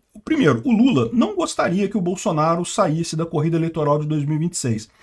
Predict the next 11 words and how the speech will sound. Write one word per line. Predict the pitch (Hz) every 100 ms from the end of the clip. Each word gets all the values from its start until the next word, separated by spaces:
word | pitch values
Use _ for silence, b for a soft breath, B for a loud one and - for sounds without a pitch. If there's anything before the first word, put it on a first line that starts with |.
| b b b
Por | - 185
mais | 202 262 -
que | 233
o |
Lula, | 180 180 160 147 117 135
eh, | 143
não | 143 160
goste | 139 147 139 139
do | 120
Bolsonaro, | 113 117 120 123 202 180
evidentemente, | 127 120 120 147 190 226 226